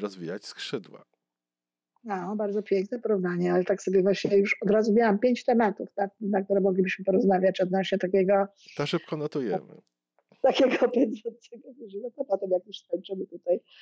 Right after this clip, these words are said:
Speaker 2: e, dla, dla słuchaczy naszych tę rozmowę. No, tak, to, to wszystko od nas zależy. Oczywiście, że świadomość jest potrzebna, ale właśnie mi się wydaje, że te święta, obojętnie czy ktoś wierzy, nie wierzy, w jakiej jest religii w ogóle,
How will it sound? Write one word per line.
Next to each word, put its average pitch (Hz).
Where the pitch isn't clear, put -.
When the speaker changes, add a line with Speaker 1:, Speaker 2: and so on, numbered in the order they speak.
Speaker 2:
e, 180
dla, 190
dla 180
słuchaczy 185
naszych 185
tę 185
rozmowę. 185
No, 294
tak, 208
to, 254
to 247
wszystko 240
od 220
nas 220
zależy. 196
Oczywiście, 269
że 262
świadomość 196
jest 190
potrzebna, 196
ale 208
właśnie 214
mi 220
się 240
wydaje, 190
że 202
te 202
święta, 302
obojętnie 294
czy 226
ktoś 220
wierzy, 233
nie 220
wierzy, 214
w 190
jakiej 233
jest 226
religii 226
w 247
ogóle, 214